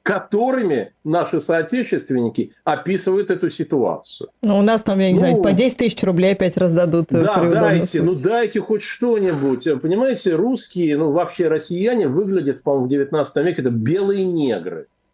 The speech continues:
Speaker 1: Это действительно белые негры, угнетённые, забитые.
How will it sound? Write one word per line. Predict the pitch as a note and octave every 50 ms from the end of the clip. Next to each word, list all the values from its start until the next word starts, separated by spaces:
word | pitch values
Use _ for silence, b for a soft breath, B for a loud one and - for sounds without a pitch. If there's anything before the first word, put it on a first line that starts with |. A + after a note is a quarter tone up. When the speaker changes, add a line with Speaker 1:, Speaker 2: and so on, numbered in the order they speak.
| _ _ _ _ _
Speaker 1:
Это | - A#2+ - C#3
действительно | B2 C#3 D3 - - B3 B3 B3 A3+ F3
белые | C3+ A#2 A2 B2 D#3+ F#3+ G3 G3 F#3+ F#3 F#3 F3+
негры, | E3+ D#3 C#3+ C3 G#2+ F#2 D#2+ F2 E2+ D#2 - - _ _ _ _ _ _ _
угнетённые, | D3+ C#3 B2+ D3 F3+ F#3+ F3 F#3 - G3+ G3 F3 C#3 A#2 G2+ G2 G2 G2+ F#2+
забитые. | G2 G#2 A2 D#3+ F3 E3 D3 D3 F#3 F3 C#3 - - G#2+ F#2 E2 D2+ -